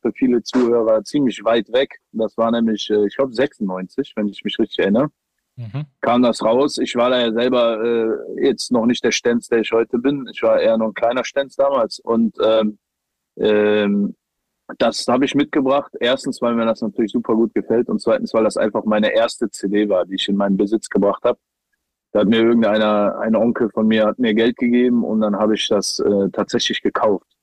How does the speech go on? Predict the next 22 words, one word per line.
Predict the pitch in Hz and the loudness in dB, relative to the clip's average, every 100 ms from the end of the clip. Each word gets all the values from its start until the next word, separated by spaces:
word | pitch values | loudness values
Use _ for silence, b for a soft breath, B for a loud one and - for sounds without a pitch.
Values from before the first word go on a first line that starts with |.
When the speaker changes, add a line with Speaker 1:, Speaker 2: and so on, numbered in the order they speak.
| - - | -12 -6
Speaker 1:
äh, | 92 - - - - - 202 - - - | -4 -4 -8 -12 -18 -14 -12 -12 -16 -10
die | 117 104 | -4 -4
C | - 107 | 0 0
D. | 101 127 139 b b b b _ | 2 2 0 b b b b _
Und, | 117 110 107 107 98 98 | 0 2 2 2 0 0
ähm, | 110 107 107 107 104 104 - _ _ _ _ _ _ _ 120 | 2 4 2 2 0 -2 -4 _ _ _ _ _ _ _ -4
die | 113 117 101 | -2 0 0
Hitsingle | 151 - - 151 143 | 0 -2 -2 0 2
damals | 139 143 147 139 123 120 | 2 0 0 -2 -4 -4
war, | 123 127 127 120 | 0 0 0 0
äh, | 120 117 117 117 113 107 | -2 -2 0 0 0 0
so | - 117 113 | -4 -4 0
bin | 117 | 0
ich | 117 | 0
auch | 104 | 0
aufmerksam | 113 - 127 - 123 | 0 0 -2 0 0
geworden | 120 123 120 | 2 2 2
überhaupt | 117 110 120 113 | 2 0 -2 0
darauf, | 110 113 110 - | 0 0 0 -2
war, | 104 104 - | 0 2 -2
äh, | 104 | -6
Paparazzi. | 104 117 113 110 123 - 127 | -6 -2 0 0 -2 -4 -6